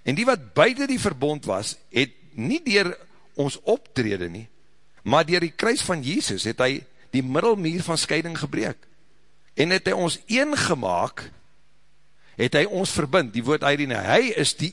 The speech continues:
eenmaker, hy is die, die verbinding, hy is die een wat ons aan mekaar kom koppel het. Nou sê hy,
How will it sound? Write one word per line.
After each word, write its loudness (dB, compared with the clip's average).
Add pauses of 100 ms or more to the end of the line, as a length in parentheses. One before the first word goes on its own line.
(120)
eenmaker, -2
hy 4
is -2
die, -4 (500)
die 2
verbinding, 0
hy 4
is 0
die -6
een 2 (760)
wat 4
ons 0 (580)
aan 4
mekaar 2
kom 2
koppel 2
het. -12 (120)
Nou 6
sê 2
hy, -4